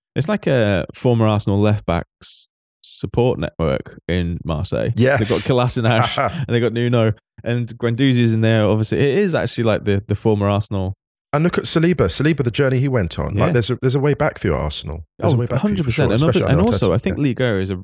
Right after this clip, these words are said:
Speaker 1: it provides a really stern test for young players, and it's a good league to
Speaker 2: I
Speaker 1: be
Speaker 2: love
Speaker 1: in,
Speaker 2: it.
Speaker 1: I think, to develop.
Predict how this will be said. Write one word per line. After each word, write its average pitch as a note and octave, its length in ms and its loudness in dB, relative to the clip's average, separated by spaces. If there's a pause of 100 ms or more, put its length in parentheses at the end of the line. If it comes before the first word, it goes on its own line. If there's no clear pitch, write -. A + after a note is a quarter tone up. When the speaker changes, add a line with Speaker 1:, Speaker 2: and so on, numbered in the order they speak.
Speaker 1:
it F#2 160 -8
provides G#2 360 -2
a F#2+ 60 -4
really G2+ 320 -6
stern F#2 400 -2
test G#2 320 -2
for G2 60 -6
young E2 220 -6
players, - 340 -10
and E2 100 -6
it's - 120 -6
a F#2+ 120 -2
good G2+ 200 2
league F#2+ 260 0
to F#2 100 -2
Speaker 2:
I F#2 60 0
Speaker 1:
be F2 60 4
Speaker 2:
love F#2 100 2
Speaker 1:
in, E2 100 0
Speaker 2:
it. D#2+ 40 -2
Speaker 1:
I - 20 -2
think, D2 220 -4
to E2+ 80 -2
develop. E2 340 -4